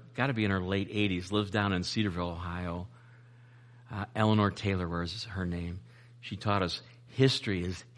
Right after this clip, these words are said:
his story. She broke it up into two words. History is his story. God's writing the story of human history. And the last chapter's already been written.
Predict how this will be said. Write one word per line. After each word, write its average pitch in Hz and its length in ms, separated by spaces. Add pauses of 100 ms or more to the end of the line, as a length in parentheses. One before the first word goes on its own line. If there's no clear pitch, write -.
his 110 460
story. 85 500
She 101 160
broke 101 260
it 101 60
up 92 120
into 90 140
two 87 240
words. 90 500 (400)
History 131 400
is 92 120
his 120 180
story. - 140 (260)
God's 143 340
writing 135 340
the 104 60
story 123 400
of 90 80
human 120 300
history. 131 480 (800)
And 170 220
the 175 140
last 196 400
chapter's 202 500
already 180 320
been 165 220
written. 135 600